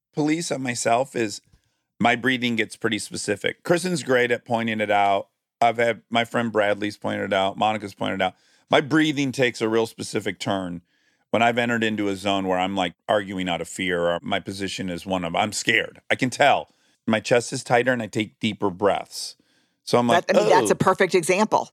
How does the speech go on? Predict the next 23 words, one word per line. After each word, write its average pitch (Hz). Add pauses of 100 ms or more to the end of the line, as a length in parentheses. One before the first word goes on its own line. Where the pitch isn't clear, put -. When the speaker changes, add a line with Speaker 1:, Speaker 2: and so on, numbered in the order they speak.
Speaker 1:
What 156
are 214
some 175
other 147
ones 127
that 101
people, 135
like, 131
just, 113
like, 113 (260)
earmark 135
in 113
their 104
head, 120
like, 110
Oh, 381 (380)
yeah, 165
my 156
cheeks 208
are 117
hot. 92 (100)
That's 156
interesting. 123